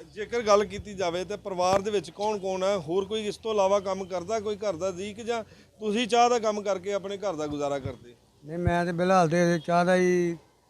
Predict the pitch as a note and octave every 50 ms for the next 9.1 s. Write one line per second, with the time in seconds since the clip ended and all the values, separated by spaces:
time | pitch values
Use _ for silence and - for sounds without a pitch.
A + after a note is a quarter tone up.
0 | _ _ _ _ _ _ _ _ D#3+ D3+ D#3+ D#3+ D#3 D#3 D#3+ D#3 D3+ D3+ D3+ D3+
1 | D#3+ E3+ E3 C#3 E3 D#3+ D#3+ E3 D#3+ D#3+ D3 C3 G#2+ - - - _ _ _ -
2 | - - - - - - - _ _ _ _ - C#3 C#3 C#3 C3 C#3 B2 - E3
3 | E3 D#3 F3 E3+ E3 C#3+ C3 C#3 D#3 E3 E3+ D3+ D3 D#3+ D#3+ E3 D#3+ D#3 - -
4 | _ _ _ _ _ _ _ _ _ - - - - - - - - - _ _
5 | _ _ _ C#3+ D3 D#3 E3+ F3 F3 E3+ D#3+ D3 E3 E3 D#3 C3+ - - E3+ E3+
6 | F3 F3 D#3+ D#3+ F3 E3+ D3+ C3+ C#3+ D3+ D#3+ D#3+ E3 E3 - - _ _ _ _
7 | _ _ _ _ - D#3 D3+ D#3 D3 D#3+ C#3 - E3 E3 E3 E3+ D#3+ E3+ E3+ E3
8 | D#3 D3 E3 F3 F#3+ F#3 G3 F#3+ E3+ F3 D#3+ - - D3+ D#3 D3+ C3 - E3+ E3+
9 | E3 E3